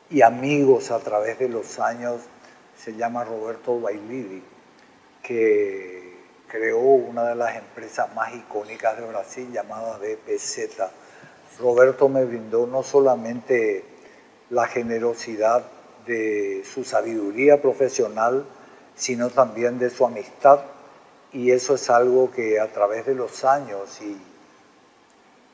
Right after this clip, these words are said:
imagínense que nosotros fundamos nafta en, o la fecha oficial de fundación de nafta es primero de abril del sesenta y ocho,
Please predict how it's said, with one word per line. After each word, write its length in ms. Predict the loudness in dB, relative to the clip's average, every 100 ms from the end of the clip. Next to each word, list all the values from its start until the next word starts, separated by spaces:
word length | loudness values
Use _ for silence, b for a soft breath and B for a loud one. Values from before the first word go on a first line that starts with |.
| _ -4
imagínense 800 | -4 0 0 0 0 4 6
que 120 | 6 2
nosotros 640 | 0 -2 -4 0 2 2
fundamos 580 | 0 -2 0 2 0 0
nafta 640 | -2 -2 2 4 4 2 -4
en, 480 | -12 -12 -14 -20 -20 -20 _ _ _ _ -10
o 80 | -4
la 120 | -4
fecha 300 | 0 2 4
oficial 520 | 2 2 0 4 4
de 80 | 2
fundación 540 | -2 -2 -2 -2 -4 -2
de 120 | 0
nafta 340 | 0 2 2
es 40 | 2
primero 460 | -2 0 4 6
de 60 | 6
abril 300 | 2 -2 -2
del 160 | -4
sesenta 500 | -6 -6 -4 -4 -6
y 120 | -2 0
ocho, 340 | 0 -4